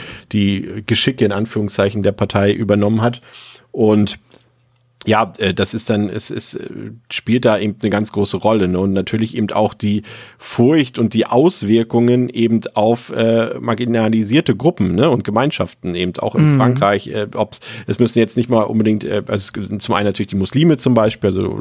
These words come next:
Speaker 1: oder eben die, die nordafrikanischen Einwanderer, aber natürlich auch die Frau an sich zum Beispiel. Und das ist eben das, was der Film auch, und deswegen heißt er auch Frontière, äh, weil er, äh, zum einen uns darstellt, äh, die Grenzen, ähm,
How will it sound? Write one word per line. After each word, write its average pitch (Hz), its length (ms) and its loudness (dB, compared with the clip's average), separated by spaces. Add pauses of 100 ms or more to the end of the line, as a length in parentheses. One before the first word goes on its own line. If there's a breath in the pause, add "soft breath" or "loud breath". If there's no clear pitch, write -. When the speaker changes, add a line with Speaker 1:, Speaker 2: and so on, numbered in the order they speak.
(120)
Speaker 1:
oder - 200 -8
eben 101 140 -6
die, 98 220 -8
die 95 240 -10
nordafrikanischen 98 720 -4
Einwanderer, 113 760 0 (260 loud breath)
aber 107 120 2
natürlich 113 300 0
auch 104 80 0
die 98 140 -4
Frau 143 380 2
an 90 180 -4
sich 90 180 -4
zum - 160 -6
Beispiel. 87 320 0
Und 95 60 -2
das 101 160 -2
ist 117 100 -4
eben 107 160 0
das, 120 240 0 (480 loud breath)
was 117 240 -2
der 113 140 0
Film 131 420 2 (160)
auch, 123 180 0
und 123 100 -4
deswegen 107 280 -2
heißt 123 240 -2
er 98 140 -2
auch 90 100 -2
Frontière, 101 640 0 (340 loud breath)
äh, 113 220 2
weil 104 120 4
er, 107 100 4
äh, 110 260 -14 (160)
zum 117 160 -4
einen 131 500 2
uns 123 380 -4
darstellt, 123 720 0
äh, - 140 -10
die 101 160 -10
Grenzen, 143 640 0 (460 loud breath)
ähm, 120 600 4